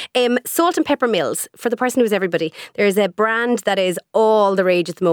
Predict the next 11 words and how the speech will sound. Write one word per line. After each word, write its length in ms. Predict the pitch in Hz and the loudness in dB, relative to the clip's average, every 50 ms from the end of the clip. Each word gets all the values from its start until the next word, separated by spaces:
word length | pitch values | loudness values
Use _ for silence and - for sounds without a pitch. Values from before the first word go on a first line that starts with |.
| 160 165 | 2 0
It's 120 | - - | -2 -4
called 260 | - - 175 165 170 - - | -4 0 0 0 0 -2 -2
Addison 400 | 190 196 202 202 - - 190 175 | -4 -4 -4 -4 -2 0 0 2
Ross. 440 | 165 160 147 165 - - - - - - | 2 0 0 -2 -4 -8 -12 -10 -6 -4
Uh, 200 | 196 175 170 160 | -2 -2 -2 -2
she's 240 | - - 202 175 165 | -4 -4 -4 -4 -2
London-based, 640 | 185 202 214 196 170 160 160 160 160 - - - - - - - - - _ | 0 0 0 0 0 0 -2 -2 -2 -6 -12 -16 -16 -18 -18 -20 -20 -10 _
and 380 | - 190 185 175 175 175 170 165 | -4 -4 -2 -2 -2 -2 -2 -2
they're 140 | - 196 180 | 0 -2 -2
these 180 | 170 190 175 156 | -2 -4 -6 -6
beautiful 560 | - - 214 214 208 190 - 202 180 175 | -6 -4 -4 -4 -4 -4 -2 0 0 0